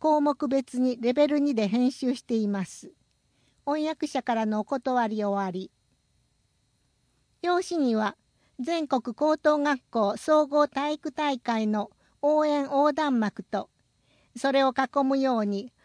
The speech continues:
ハンドボールと空手道をしている男女三人と、のぼり旗の写真が掲載されています。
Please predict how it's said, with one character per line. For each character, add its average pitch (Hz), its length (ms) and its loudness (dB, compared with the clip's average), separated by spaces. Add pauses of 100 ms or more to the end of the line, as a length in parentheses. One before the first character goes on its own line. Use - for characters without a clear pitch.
(100)
ハ 294 180 -2
ン 302 100 -2
ド 302 140 0
ボ 285 180 2
ー 247 60 2
ル 220 100 -4
と 220 200 0
空 285 260 -2
手 330 200 -4
道 240 180 0
を 226 100 0
し - 80 -10
て 233 140 -2
い 220 160 2
る 220 120 0
男 262 300 0
女 214 140 -2
三 285 360 -2
人 254 200 0
と、 - 260 -6 (320)
の 247 100 0
ぼ 302 140 4
り 311 140 -2
旗 302 240 0
の 285 160 2
写 277 160 -2
真 277 260 -2
が 254 160 0
掲 254 240 2
載 240 240 2
さ 226 140 -4
れ 214 120 -2
て - 120 -6
い 196 160 -2
ま 185 160 -4
す。 - 260 -20